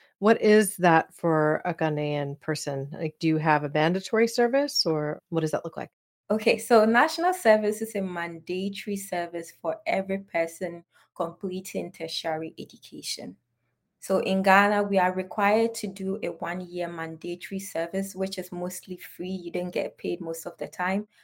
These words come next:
Speaker 2: but you are given a little bit of stipend, which is even less than, I would say, a hundred dollars a month for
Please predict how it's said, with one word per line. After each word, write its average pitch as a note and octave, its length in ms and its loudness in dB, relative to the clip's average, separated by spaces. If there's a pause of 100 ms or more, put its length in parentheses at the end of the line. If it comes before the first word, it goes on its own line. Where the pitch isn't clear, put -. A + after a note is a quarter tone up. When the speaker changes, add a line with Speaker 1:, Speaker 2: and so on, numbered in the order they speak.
(120)
Speaker 2:
but F3+ 140 0
you E3+ 60 2
are E3+ 100 2
given G3 540 2 (220)
a F#3+ 60 -4
little G3+ 260 -2
bit F3 260 -6
of - 100 -8
stipend, G3 720 0
which F3+ 180 -6
is G#3+ 200 -10
even F3 260 -6 (160)
less E3 380 -6
than, E3+ 240 -8 (760)
I F3+ 120 4
would F#3 180 -2
say, - 320 -2
a E3 60 -6
hundred E3 400 -8
dollars E3 560 -6
a E3 80 -8
month D#3+ 500 -4 (640)
for D#3+ 360 0